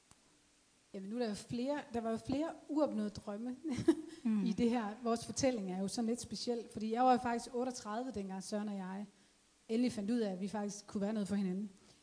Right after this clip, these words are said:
Speaker 1: Øhm, og det er jo, det er jo gammel i nogens verden. Nu ved jeg godt, nu er jeg otteogfyrre, så jeg ved godt, det slet ikke er gammelt. Det er mega ungt. Øh, men, men for nogen i, som single, der følte jeg, at det var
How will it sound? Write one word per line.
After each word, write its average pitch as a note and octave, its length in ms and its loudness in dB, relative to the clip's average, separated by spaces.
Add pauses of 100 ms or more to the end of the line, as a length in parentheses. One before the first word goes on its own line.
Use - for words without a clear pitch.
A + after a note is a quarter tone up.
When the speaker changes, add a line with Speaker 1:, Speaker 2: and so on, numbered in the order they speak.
(140)
Speaker 1:
Øhm, G3 540 2
og G3+ 100 -8
det B3 60 6
er A#3+ 40 8
jo, A3 80 2 (140)
det - 20 -2
er C4 60 6
jo B3+ 100 6 (100)
gammel A3 380 2 (280)
i G#3+ 80 -4
nogens G#3 420 -2
verden. F#3+ 380 -4 (260)
Nu A3+ 140 -2
ved G#3 140 2
jeg F3 100 -4
godt, F#3+ 180 0
nu G#3 80 0
er G3+ 40 2
jeg G3 100 2
otteogfyrre, F#3 460 -2
så G3 100 -8
jeg F#3 80 -6
ved G3 80 -4
godt, F3+ 160 -8
det F#3+ 80 -6
slet G3 240 -4
ikke F3+ 140 -6
er E3+ 40 -8
gammelt. F#3 280 -8 (380)
Det G#3+ 80 -2
er G#3+ 40 4
mega C4+ 300 8
ungt. A#3 300 2 (360)
Øh, A3+ 340 8
men, A#3 400 4
men A#3+ 160 6
for C4+ 140 4
nogen C#4+ 360 10
i, B3+ 40 6
som C4+ 220 4
single, E4 360 4 (100)
der C#4 140 4
følte C4+ 300 2
jeg, A3+ 100 4
at G#3+ 80 2
det G#3 120 2
var F#3 200 -2